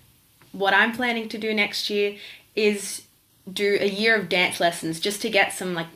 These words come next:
just basic understanding of dance, basic knowledge, and then the next year I want to go to a performing arts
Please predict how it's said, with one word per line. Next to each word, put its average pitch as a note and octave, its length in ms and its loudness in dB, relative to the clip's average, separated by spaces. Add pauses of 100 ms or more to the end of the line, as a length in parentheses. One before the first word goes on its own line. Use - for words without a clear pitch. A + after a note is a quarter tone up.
(100)
just A3+ 400 -8
basic E3+ 340 0
understanding D#3+ 640 -2
of E3 100 -6
dance, E3+ 480 -2 (420)
basic E3+ 320 -2
knowledge, F#3+ 480 2 (460)
and G3 220 4
then G3+ 380 4 (300)
the G#3 80 2
next G#3 400 2
year F#3 400 4
I F3 160 6
want F3+ 260 0
to F#3+ 200 0
go E3+ 220 4
to E3 480 0 (320)
a F3+ 100 -4
performing F#3 480 0
arts - 540 -4